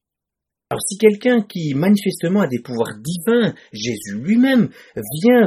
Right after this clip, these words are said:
vers vous maintenant et vous dit, Patrick, Raymond, ou Martin, ou Catherine, ou Mary, ou Samuel, ou Rui, ou Lauriane, ou enfin mettez-y votre prénom,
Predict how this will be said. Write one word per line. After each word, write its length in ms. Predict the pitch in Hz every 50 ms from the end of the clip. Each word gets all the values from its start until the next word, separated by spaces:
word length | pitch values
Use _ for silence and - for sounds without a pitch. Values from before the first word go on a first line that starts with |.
| 131 120
vers 220 | 131 131 127 - 117 113 123 165
vous 160 | 226 254 226
maintenant 580 | 175 156 147 - - 190 214 240 247 247 208 - - - - - -
et 80 | 165 170 143
vous 140 | 151 185 190
dit, 440 | 143 156 185 208 226 240 254 254 254 - - - - _ _ _ _ _ _ _ _ _ _ _ _ _ _ _ _ _ _ _ _
Patrick, 540 | - 110 98 - - - 208 240 240 - - - - - _ _ _ _ _ _ _ _ _ _ _ _ _ _ _ _ _
Raymond, 600 | - - - 123 147 185 202 233 233 240 254 254 _ _ _ _ _ _ _ _ _ _ _
ou 340 | - 107 104 104 107 107 107 _ _ _ _ _ _ _ _ _ _
Martin, 680 | _ - 131 - - - - - 202 208 214 226 233 240 - _ _ _ _ _ _ _ _ _ _ _ _ _ _ _ _ _ -
ou 140 | - - _ -
Catherine, 760 | 180 170 - - - - - 220 226 226 226 220 220 202 160 147 -
ou 180 | - 110 110 113
Mary, 680 | 120 117 117 120 123 156 151 - 214 226 233 262 262 254 _ _ _ _ _ _ _ _
ou 100 | - 202
Samuel, 560 | - - - 175 185 202 214 233 247 247 220 160
ou 140 | 131 - -
Rui, 500 | 120 - 170 185 208 233 254 247 240 220
ou 160 | - 143 139
Lauriane, 640 | 131 135 160 170 185 208 240 247 254 240 214 - - - - - -
ou 120 | - -
enfin 180 | - - - 110
mettez-y 500 | 117 143 143 - - 156 - - 196 202
votre 340 | 156 135 123 - - 127 110
prénom, 500 | - - - 190 202 226 247 254 254